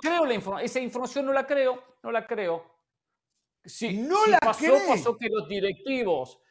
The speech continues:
Speaker 1: los directivos la filtraron, que son los especialistas en esto en manejar la prensa. O Florentino Pérez no
Speaker 2: Sí,
Speaker 1: maneja
Speaker 2: sí.
Speaker 1: la prensa de España. No
Speaker 2: <laughs>
Speaker 1: maneja Mar-,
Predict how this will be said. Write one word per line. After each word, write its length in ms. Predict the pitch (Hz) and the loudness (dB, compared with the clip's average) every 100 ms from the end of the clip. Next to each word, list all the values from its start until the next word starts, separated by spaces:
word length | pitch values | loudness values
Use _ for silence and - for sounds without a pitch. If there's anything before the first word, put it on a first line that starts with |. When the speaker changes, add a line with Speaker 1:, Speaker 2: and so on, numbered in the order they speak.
| _ | _
Speaker 1:
los 120 | - 165 | -6 -4
directivos 540 | 196 190 220 277 233 | -2 -2 -2 0 2
la 120 | 170 | 2
filtraron, 840 | - 165 151 - 165 143 127 120 - | 0 -4 -8 0 2 2 0 -10 -14
que 100 | - | -14
son 180 | - 254 | -8 -6
los 140 | 226 | -6
especialistas 800 | 202 - 185 185 220 269 - 170 | -8 -10 -8 -6 -4 -4 -6 -8
en 100 | 165 | -8
esto 160 | 165 165 | -10 -6
en 40 | 156 | -4
manejar 320 | 156 151 165 | -4 -4 -4
la 120 | 151 | -2
prensa. 480 | 160 139 143 - - | -4 -4 -6 -6 -4
O 120 | 226 | 0
Florentino 540 | 226 240 233 269 277 262 | 2 2 2 2 2 4
Pérez 180 | 277 240 | 4 2
no 80 | |
Speaker 2:
Sí, 60 | 226 | 0
Speaker 1:
maneja 240 | 226 226 | -2 0
Speaker 2:
sí. 40 | 220 | 0
Speaker 1:
la 120 | 202 | 0
prensa 280 | 220 202 202 | -2 -2 0
de 60 | 196 | 0
España. 500 | 196 170 156 135 - _ _ _ _ - 320 | 0 -2 0 -4 -6 _ _ _ _ -10 -2
No 100 | 269 | 0
Speaker 2:
<laughs> 120 | 247 | 0
Speaker 1:
maneja 260 | 226 - 190 | -2 -2 0
Mar-, 240 | 220 196 | 2 2